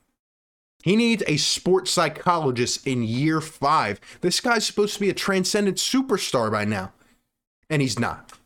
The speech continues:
And I don't think he ever will be, and it sucks, and it's time for him to go. I think it'll be the best thing for his career. I think maybe he can start fresh in a new city, build up some confidence.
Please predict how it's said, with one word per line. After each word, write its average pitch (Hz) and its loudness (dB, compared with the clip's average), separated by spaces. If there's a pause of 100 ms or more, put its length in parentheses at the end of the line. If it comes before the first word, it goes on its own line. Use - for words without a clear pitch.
(800)
And 143 0
I 156 4
don't 165 2
think 165 -2
he 151 2
ever 143 2
will 135 2
be, 165 0 (320)
and 139 -2
it 131 -4
sucks, - 0 (220)
and 180 2
it's - -2
time 170 2
for 165 2
him 170 2
to 160 2
go. 170 0 (720)
I 135 2
think 170 2
it'll 170 4
be 160 2
the 147 2
best 151 0
thing 151 0
for 151 2
his 147 2
career. 147 4
I 131 2
think 143 -2
maybe 156 2 (240)
he 156 -2
can 143 -2
start 156 0
fresh 156 0
in 143 2
a 131 2
new 143 2
city, 185 0 (540)
build 151 4
up 147 2
some 131 0
confidence. 175 -2